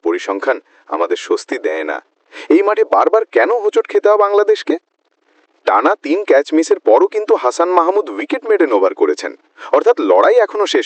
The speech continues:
হয়নি। প্রথম সেশন শেষে এই ক্যাচ মিসের প্রভাব কতদূর গড়াবে, সেদিকেই নজর থাকবে আমাদের।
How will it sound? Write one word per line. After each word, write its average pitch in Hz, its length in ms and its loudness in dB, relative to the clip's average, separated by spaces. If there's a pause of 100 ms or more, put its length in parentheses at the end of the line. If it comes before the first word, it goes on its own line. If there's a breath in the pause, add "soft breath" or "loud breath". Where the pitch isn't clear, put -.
হয়নি। 80 220 -6 (420 loud breath)
প্রথম 139 300 2
সেশন 170 300 2
শেষে 165 220 2
এই 165 140 4
ক্যাচ 123 220 2
মিসের 143 320 0
প্রভাব 120 200 4 (100)
কতদূর 139 420 2
গড়াবে, - 280 2 (240 loud breath)
সেদিকেই 311 520 -2
নজর 101 260 2
থাকবে 82 220 -2
আমাদের। 73 320 -2